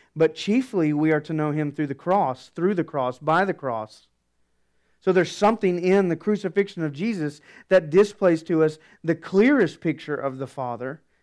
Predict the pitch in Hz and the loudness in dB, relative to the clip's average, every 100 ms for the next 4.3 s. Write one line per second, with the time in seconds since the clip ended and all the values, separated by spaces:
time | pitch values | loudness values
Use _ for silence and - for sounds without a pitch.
0 | _ - 139 135 120 _ _ 147 135 131 | _ -12 -8 -8 -10 _ _ -8 -8 -12
1 | 131 127 120 113 - 127 110 _ _ _ | -10 -10 -10 -14 -12 -12 -12 _ _ _
2 | _ _ _ _ 143 151 170 185 131 113 | _ _ _ _ -6 -2 -2 -4 -4 -6
3 | 117 123 - 123 127 156 151 139 - 139 | -6 -10 -8 -12 -10 -14 -12 -14 -10 -6
4 | 131 139 - | -4 -6 -14